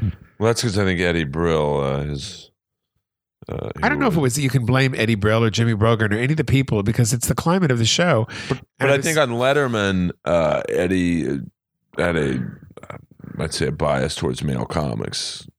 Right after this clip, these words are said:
Speaker 1: straight.
Speaker 2: Oh, they all do.
Speaker 1: But, I mean, he really
Speaker 2: Is there any,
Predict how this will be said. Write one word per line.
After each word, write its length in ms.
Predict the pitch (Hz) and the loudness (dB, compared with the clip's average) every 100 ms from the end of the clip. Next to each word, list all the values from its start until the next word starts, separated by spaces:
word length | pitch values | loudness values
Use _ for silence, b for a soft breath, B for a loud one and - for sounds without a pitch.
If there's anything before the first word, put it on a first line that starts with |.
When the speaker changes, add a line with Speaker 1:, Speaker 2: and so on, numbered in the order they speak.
| - | -16
Speaker 1:
straight. 400 | - - 90 78 | -8 -4 -2 0
Speaker 2:
Oh, 80 | 160 | 0
they 140 | 165 | 2
all 260 | 165 202 277 | 2 0 -2
do. 420 | 151 95 64 - - b b b | 0 -2 -2 -10 -18 b b b
Speaker 1:
But, 100 | 143 | 2
I 80 | 147 | 2
mean, 140 | 143 139 | 2 2
he 120 | 143 | 2
really 300 | 110 120 185 | 2 2 4
Speaker 2:
Is 100 | 185 | 2
there 140 | 190 | 2
any, 160 | 180 208 | 2 0